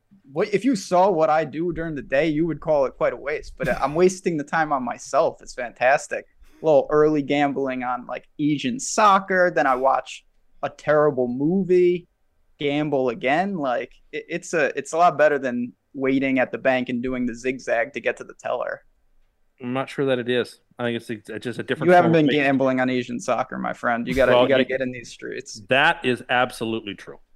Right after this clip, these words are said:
Speaker 3: I have to stipulate that.
Speaker 1: You're missing out.
Speaker 2: I, I just don't see where you could make some sort of case that doing exactly the
Speaker 3: It just
Speaker 2: same thing
Speaker 3: exhausts me.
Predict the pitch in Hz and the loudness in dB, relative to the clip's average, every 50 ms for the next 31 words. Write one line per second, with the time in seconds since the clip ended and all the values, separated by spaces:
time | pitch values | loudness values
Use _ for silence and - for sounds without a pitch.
0 | - - - 110 104 101 107 117 113 - - 107 - 123 110 - - 98 98 92 | -18 -8 -4 -2 -2 0 0 -2 -2 -4 -10 -10 -10 -10 -6 -6 -6 -4 -4 -6
1 | - - - - - _ _ _ _ _ - 139 127 127 135 127 127 - 127 123 | -8 -12 -14 -14 -18 _ _ _ _ _ -14 -8 -6 -6 -6 -6 -6 -4 -2 -2
2 | 120 113 117 131 - 139 - - _ _ - - - - - - - 185 208 214 | -2 -2 -2 -4 -6 -8 -8 -10 _ _ -20 -20 -20 -20 -18 -12 -10 -6 -4 0
3 | 233 254 262 277 254 - 262 262 247 - - 269 269 220 151 139 143 151 151 151 | 0 0 0 -2 -2 0 -2 -2 -2 -4 -8 -6 -4 -4 -2 0 2 2 2 2
4 | 147 147 151 151 160 180 185 170 180 160 - 185 170 156 - 185 175 160 135 - | 0 -2 -2 -4 -6 -6 -6 -6 -6 -6 -6 -8 -8 -6 -6 -6 -6 -8 -6 -4
5 | 196 185 156 143 - - 147 135 131 131 127 123 151 165 175 170 170 156 - - | -2 -2 -2 -4 -2 0 0 0 0 0 -2 -6 -4 -4 -4 -4 -6 -6 -2 0
6 | 151 156 160 - 165 156 - - 165 160 156 147 127 127 185 127 123 123 127 - | 0 0 0 -2 -6 -8 -6 -4 -4 -2 -2 -4 -4 -2 0 2 2 2 0 -2
7 | - - - - 110 92 85 | -10 -20 -18 -16 -16 -16 -16